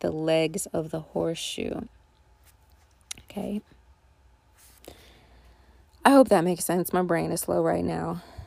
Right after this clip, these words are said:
Uh, <laughs> but anyhow, it's shrinking your vaginal tissue. It's,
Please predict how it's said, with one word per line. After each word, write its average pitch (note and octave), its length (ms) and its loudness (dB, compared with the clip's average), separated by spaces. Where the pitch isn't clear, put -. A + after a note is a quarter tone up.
Uh, F#3+ 280 0
<laughs> - 800 -20
but G#3+ 300 6
anyhow, F#3+ 520 2
it's F#3 200 -2
shrinking F3 680 2
your E3 360 2
vaginal F3+ 500 0
tissue. - 560 -8
It's, - 200 -14